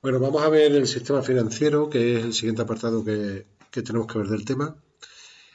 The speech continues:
Y bueno, cuando nos referimos al sistema financiero, tenemos que tener en cuenta que nos estamos refiriendo al conjunto de intermediarios y de los activos financieros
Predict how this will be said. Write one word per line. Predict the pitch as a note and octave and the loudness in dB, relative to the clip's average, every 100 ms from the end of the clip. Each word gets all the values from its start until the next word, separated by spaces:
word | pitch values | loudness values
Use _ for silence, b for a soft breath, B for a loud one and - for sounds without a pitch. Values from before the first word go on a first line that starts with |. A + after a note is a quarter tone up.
| B | B
Y | A#2 | -2
bueno, | A#2 A#2 | 0 0
cuando | A2 A2+ A2+ | 0 0 0
nos | A2 | -2
referimos | G#2+ A2 B2+ C#3 | -2 -2 0 0
al | C#3+ | 0
sistema | C3+ C3 C3 | -2 -4 -4
financiero, | B2+ B2+ A2+ D3 C#3+ D3 D3 _ B B B B | 0 -2 -2 2 2 2 -4 _ B B B B
tenemos | - A2+ A#2+ | -4 0 0
que | B2+ | 0
tener | C3+ C3+ | 0 2
en | C3+ | 2
cuenta | B2+ C#3 C#3+ | 2 0 0
que | C#3+ | 0
nos | B2 | -2
estamos | G#2 B2 C3+ C3+ | 0 -2 -2 -2
refiriendo | C3 C3 C3+ C3+ | -4 -2 0 2
al | A#2 | 2
conjunto | A2+ G#2 G2+ C#3+ D3 C#3 | 0 -6 -4 -4 0 0
de | G#2+ | 0
intermediarios | G2+ G#2+ F#2+ G#2 B2 D3 C3 D3 D#3 - _ b b b b b b | -2 -4 -4 -2 0 0 0 -4 -6 -14 _ b b b b b b
y | - D#3 | 2 4
de | D3 | 6
los | A#2+ | 4
activos | G#2 A2 - D3+ B2+ G2+ | 2 -6 0 2 2 0
financieros | - A#2 A2 A2 A2 D3+ D3 D3+ D#3+ | -2 0 2 0 0 2 2 2 -2